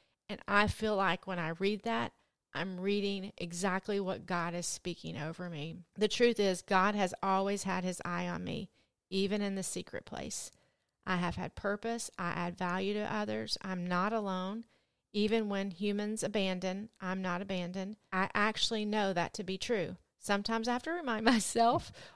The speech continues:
or you have to remind me, but I actually know that to be truth, even though I may feel differently.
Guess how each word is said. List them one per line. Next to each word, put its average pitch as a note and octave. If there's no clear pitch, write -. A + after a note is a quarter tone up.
or G3+
you G#3+
have G#3+
to A3+
remind B3
me, G#3
but G#3
I G3
actually F#3
know F3+
that E3+
to F#3
be F3
truth, -
even F3
though E3+
I F3+
may E3+
feel E3
differently. -